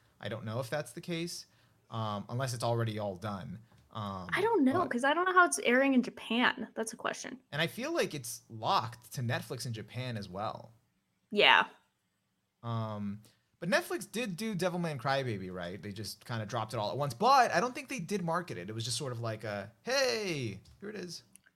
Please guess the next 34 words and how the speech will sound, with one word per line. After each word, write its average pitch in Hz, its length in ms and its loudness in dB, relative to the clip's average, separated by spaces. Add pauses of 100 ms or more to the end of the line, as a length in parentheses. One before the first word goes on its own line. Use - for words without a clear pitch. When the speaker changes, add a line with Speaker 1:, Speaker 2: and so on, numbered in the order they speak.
(160)
Speaker 2:
I 247 140 8
think 370 200 6
that, 415 140 8
yeah, 190 220 10
they 226 120 10
did 370 140 6
kinda, 392 200 12
like, 302 200 10
minimal 220 340 4
marketing, 277 560 6
but 196 340 8
I 214 100 10
think 226 240 6
it's 208 160 6
kinda 190 300 8
like, 156 460 4 (1500)
I 240 100 12
don't 247 80 12
know, 147 140 10
it, 240 160 12
like, 262 160 12
worked 233 540 8
for 240 160 4
that 196 260 8
function, 185 420 4
and - 80 10
I 214 100 12
think 220 180 6
that 196 140 12
was 208 120 10
the 208 100 6
last 190 360 10
big, 180 260 4
like, 135 400 2